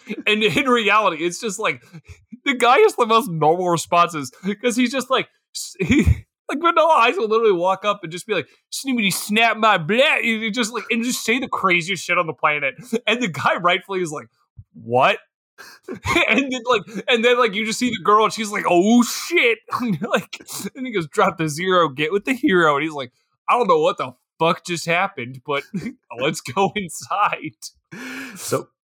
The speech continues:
Speaker 2: uh, so he walks away like he just did something. And inside of the old people's house, Vanilla Ice's crew watch the T V, and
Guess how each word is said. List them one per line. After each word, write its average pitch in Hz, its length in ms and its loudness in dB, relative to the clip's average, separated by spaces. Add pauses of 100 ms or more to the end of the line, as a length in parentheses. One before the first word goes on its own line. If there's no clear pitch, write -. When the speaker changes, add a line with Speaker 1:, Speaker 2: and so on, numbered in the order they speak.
(140)
Speaker 2:
uh, 113 180 -6
so 151 300 -2
he 143 180 -6
walks 160 380 0
away 127 140 2
like 110 160 -2
he 107 80 -12
just 98 260 -10
did 101 240 -6
something. 95 760 -8 (560)
And 110 340 -4 (120)
inside 156 600 0 (120)
of 120 100 -4
the 120 80 -2
old 127 220 -2
people's 104 320 -10
house, 110 260 -4
Vanilla 131 260 -2
Ice's 123 600 -2
crew 113 360 -6
watch 107 400 -4
the 110 60 -16
T 117 300 -8
V, 104 420 -8 (600)
and 104 580 -4